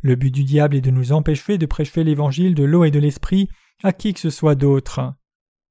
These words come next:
Donc, s'il y a quelqu'un parmi nous qui nous tente à nous élever nous-mêmes et nous empêche de servir la justice de Dieu, alors nous savons que cette personne n'est pas un serviteur de Dieu.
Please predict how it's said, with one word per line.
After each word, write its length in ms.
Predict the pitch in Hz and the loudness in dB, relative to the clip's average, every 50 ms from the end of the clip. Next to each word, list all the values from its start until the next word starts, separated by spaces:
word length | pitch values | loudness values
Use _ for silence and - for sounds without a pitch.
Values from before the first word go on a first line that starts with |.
| _ _ _ _ _ _ _ _ - | _ _ _ _ _ _ _ _ -12
Donc, 460 | 139 117 127 151 165 160 - - - _ _ _ _ _ _ _ _ _ _ _ _ _ _ _ _ - | -4 0 2 2 2 2 0 -4 -20 _ _ _ _ _ _ _ _ _ _ _ _ _ _ _ _ -18
s'il 260 | - - - 156 143 127 | -14 -8 -4 -2 -2 0
y 60 | 131 | 0
a 60 | 127 | 0
quelqu'un 320 | - 143 135 - 151 151 | 0 -2 -2 0 0 0
parmi 300 | 139 - 143 143 143 147 | 0 0 2 2 4 4
nous 160 | 147 156 160 147 | 4 4 4 2
qui 160 | - - 143 | 2 2 2
nous 140 | 139 139 135 | 2 2 0
tente 280 | - 156 151 147 143 | 0 0 0 0 0
à 60 | 147 | 0
nous 220 | 135 131 135 127 135 | 2 2 2 2 2
élever 240 | 135 135 135 143 143 | 2 2 2 2 4
nous-mêmes 380 | 143 147 147 151 156 156 147 | 4 4 4 4 4 4 4
et 60 | 143 | 4
nous 200 | 131 131 120 117 | 2 2 0 0
empêche 320 | 135 131 120 - 160 151 127 | 0 0 2 2 0 0 0
de 100 | 131 127 | -2 -4
servir 440 | - - 147 135 135 143 160 156 135 | -4 -4 -4 -2 -2 0 0 0 0
la 100 | 127 113 | -2 -2
justice 460 | 113 135 135 - - - 175 160 135 | -4 -6 -8 -8 -6 -4 -2 -2 0
de 120 | 123 120 | 2 0
Dieu, 340 | 113 113 123 139 151 170 170 - - _ _ _ _ _ _ _ _ _ _ _ - - | 0 0 2 2 4 4 2 0 -6 _ _ _ _ _ _ _ _ _ _ _ -6 0
alors 300 | 196 180 151 139 151 175 | 4 4 6 6 6 6
nous 120 | 196 180 | 4 4
savons 340 | - - 156 156 151 165 190 | 2 2 0 0 2 2 0
que 120 | - 185 | 0 0
cette 220 | 156 - 156 143 - | -2 -2 -2 -2 -2
personne 400 | - 139 - - - 180 190 180 | -2 -4 -2 -2 -2 0 2 4
n'est 100 | 170 160 | 2 2
pas 260 | - - 175 170 156 | 2 2 2 2 2
un 60 | 147 | 0
serviteur 520 | 139 - 147 131 127 127 123 - 156 143 135 | -2 -2 -4 -4 -4 -4 -4 -2 -2 0 2
de 120 | 127 117 | 0 0
Dieu. 360 | 110 107 123 147 170 190 196 | 0 0 2 2 2 2 2